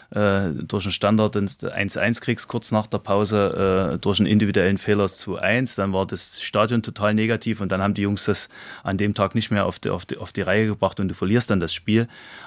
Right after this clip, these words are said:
Aber es war jetzt ja tabellarisch ja nicht so eine Situation, wie wir jetzt andere Vereine schon eben auch jetzt in dieser Saison gerutscht sind, dass du unter den Strich rutschst, dass du, äh, richtig um deine Existenz bangen musst. So eine Situation hatten wir ja nicht. Also deswegen, wir hatten immer Rückschläge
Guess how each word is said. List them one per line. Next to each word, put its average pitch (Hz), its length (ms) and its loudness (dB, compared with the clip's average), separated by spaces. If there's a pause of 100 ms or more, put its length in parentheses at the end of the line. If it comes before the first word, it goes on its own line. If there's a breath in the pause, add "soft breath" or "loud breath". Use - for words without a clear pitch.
Aber 95 180 2
es - 140 -6
war 104 120 4
jetzt 101 200 0
ja 92 200 2
tabellarisch 101 920 -2
ja 98 80 0
nicht 107 180 -2
so 113 60 0
eine 104 100 2
Situation, 104 600 2
wie 98 120 2
wir 98 100 4
jetzt - 180 -2
andere 104 360 2
Vereine 101 380 0
schon 98 220 0
eben 90 240 2
auch 82 160 -2
jetzt 95 180 -2
in 95 80 4
dieser 95 220 2
Saison 92 220 2
gerutscht 92 340 2
sind, 98 100 4
dass 85 140 -2
du - 100 -2
unter 98 240 0
den 92 60 0
Strich - 360 0
rutschst, 107 400 0
dass 92 180 -2
du, 95 320 4
äh, 87 140 2 (360)
richtig 107 300 0
um 101 100 0
deine 98 220 0
Existenz 113 580 -2
bangen 104 240 0
musst. - 280 -2 (400 loud breath)
So - 140 0
eine 110 140 8
Situation 101 500 0
hatten 98 180 -4
wir 92 80 0
ja 90 100 0
nicht. 98 200 2
Also 95 160 0
deswegen, 101 460 0 (280 loud breath)
wir 98 140 -6
hatten 101 220 0
immer 135 280 4
Rückschläge 143 680 2